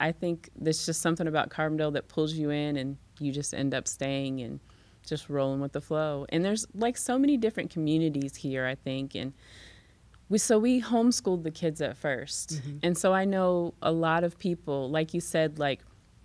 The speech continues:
Speaker 1: just bringing it back to making the kids self-sufficient and also not being, like, overbearing with the children, like, "You have to do this or you have to do that." I know a lot of people who let their children figure it out on their own,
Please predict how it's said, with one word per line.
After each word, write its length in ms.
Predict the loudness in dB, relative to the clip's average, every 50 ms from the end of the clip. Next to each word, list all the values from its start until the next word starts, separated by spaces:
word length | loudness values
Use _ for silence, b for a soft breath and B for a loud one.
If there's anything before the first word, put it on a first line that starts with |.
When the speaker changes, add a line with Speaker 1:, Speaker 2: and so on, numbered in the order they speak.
| -20 -20 -20 _ -20 -18 -2 2
Speaker 1:
just 240 | 2 2 2 2
bringing 240 | 2 2 2 2 2
it 100 | 0 2
back 200 | 2 2 2 2
to 80 | 0 2
making 240 | 2 2 2 2 2
the 60 | 0
kids 240 | 2 2 0 0 2
self-sufficient 800 | 0 0 0 0 -2 -4 -2 2 2 4 4 4 2 0 0 0
and 100 | 0 0 0 2
also 340 | 0 0 0 0 0 0
not 300 | 0 2 2 2 2 0 -2 B B B B B B B -4 -2
being, 200 | 0 2 2 2
like, 240 | 2 0 -2 -4 -8 -6 -2
overbearing 1200 | 0 2 2 4 4 2 2 2 -2 -8 -14 -20 -12 0 4 4 6 6 6 6 4 4 4 2
with 120 | 0 0 -2
the 60 | -4 -4
children, 500 | -2 0 0 0 0 0 -2 -2 -2 -2
like, 320 | -2 -4 -4 -6 -6 -6
"You 80 | -6 -6
have 300 | -2 -2 -2 -4 -2 -4
to 120 | -6 -4
do 140 | -2 -2 0
this 340 | 2 4 4 4 4 2 2
or 60 | 0
you 120 | 0 0
have 200 | 0 -2 -4 -2
to 80 | -4 -6
do 160 | -4 -4 -4
that." 360 | -2 -2 0 0 0 -2 -4 B B B B B B
I 120 | 0 2 4
know 160 | 4 4 4
a 20 |
lot 160 | 4 4 4
of 80 | 2 2
people 240 | 0 -2 0 0 -2
who 140 | -2 0 0
let 180 | 0 0 0
their 100 | 0 -2
children 380 | -2 -2 -2 -2 0 -2 -2 -4 -2
figure 320 | 0 0 0 2 2 0 0
it 80 | 0
out 220 | 0 -2 -2 -4 -4
on 100 | -6 -8
their 160 | -8 -8 -8
own, 240 | -8 -8 -8 -8